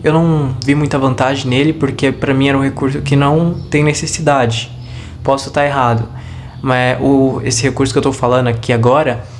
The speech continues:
é que foi adicionada a possibilidade de você visualizar uma foto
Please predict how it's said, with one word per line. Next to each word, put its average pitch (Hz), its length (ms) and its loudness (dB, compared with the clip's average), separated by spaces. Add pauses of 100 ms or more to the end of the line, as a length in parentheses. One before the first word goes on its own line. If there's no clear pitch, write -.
(240)
é 135 60 -6
que - 100 -12
foi 135 160 2
adicionada 131 640 0 (100)
a 127 240 0
possibilidade 131 1080 -2
de 127 120 -6
você 131 340 -2
visualizar 139 1000 0 (380)
uma 123 200 0
foto 143 600 0